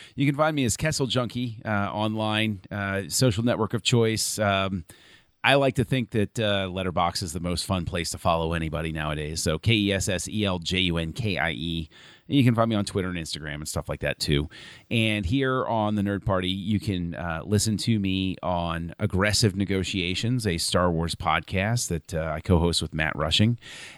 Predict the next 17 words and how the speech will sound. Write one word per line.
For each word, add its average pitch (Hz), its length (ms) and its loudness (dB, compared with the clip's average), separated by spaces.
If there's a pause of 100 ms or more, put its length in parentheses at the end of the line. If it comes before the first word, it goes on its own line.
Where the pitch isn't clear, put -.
And, 196 500 0
uh, 156 440 0
you 143 160 0
know, 175 220 0
every 147 220 0
so 156 280 0
often, 151 640 0
I, 117 340 0
I'm 107 260 0
angling 135 380 0
for 117 160 0
a 104 60 2
spot 101 340 2
over 98 240 0
on 90 120 -2
Franchise 90 580 -2
Fatigue, 85 520 -6